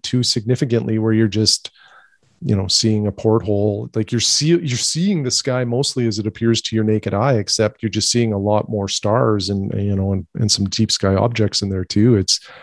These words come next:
they're, they're so cool, and they're just great for those types of nights, in my opinion. In fact, you know, next time there's a decent meteor shower, I think I'm going to just take those out and see,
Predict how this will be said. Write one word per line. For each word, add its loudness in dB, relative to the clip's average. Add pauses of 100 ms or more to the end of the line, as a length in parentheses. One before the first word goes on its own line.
(280)
they're, -10
they're 2
so 2
cool, 2
and -2
they're 2
just -4
great 2
for -6
those 2
types -2
of -4
nights, 0
in -4
my 0
opinion. -2
In 8
fact, 2 (300)
you 4
know, 4 (160)
next 2
time -2
there's 2
a 2
decent 0
meteor 0
shower, 0
I 0
think -2
I'm -2
going 2
to -4
just -2
take 0
those 4
out -2
and -4
see, 0